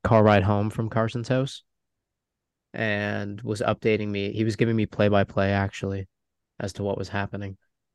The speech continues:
And I got home in time for, I think, like, the fourth round or something. And I watched the fourth and fifth round, and yeah, it was like, L-,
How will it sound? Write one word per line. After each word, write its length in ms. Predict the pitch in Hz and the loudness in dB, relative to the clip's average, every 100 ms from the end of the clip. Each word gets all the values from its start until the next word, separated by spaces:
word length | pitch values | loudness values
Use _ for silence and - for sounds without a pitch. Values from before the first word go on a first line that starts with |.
| _ _ _ _ - | _ _ _ _ -6
And 460 | 107 104 104 104 - | -2 0 -2 -4 -2
I 100 | 107 | 2
got 200 | 120 107 | 2 2
home 200 | 110 104 | -2 -4
in 80 | 101 | -4
time 280 | 104 101 | -4 -4
for, 180 | 95 107 | -6 -2
I 120 | 101 | -2
think, 220 | 101 107 104 | -2 -4 -4
like, 140 | 101 | -4
the 100 | 95 | -6
fourth 480 | - - 101 107 120 | -8 -8 -4 -4 0
round 320 | 120 131 131 | 0 0 -2
or 60 | 131 | -4
something. 440 | 143 143 151 160 _ _ _ _ _ _ _ _ | -6 -6 -10 -10 _ _ _ _ _ _ _ _
And 200 | - 107 | -8 -4
I 40 | 104 | 0
watched 300 | 104 110 - | 0 0 -4
the 80 | 110 | -6
fourth 320 | 117 110 - | -2 -2 -4
and 140 | 104 | -6
fifth 220 | - 107 | -4 -4
round, 320 | 101 98 107 104 | 0 2 2 -2
and 160 | 98 | -4
yeah, 240 | - - - | -2 -2 0
it 120 | 107 | 0
was 220 | - - | -2 -4
like, 160 | - - _ _ _ _ _ _ _ _ | -6 -6 _ _ _ _ _ _ _ _
L-, 140 | - | -14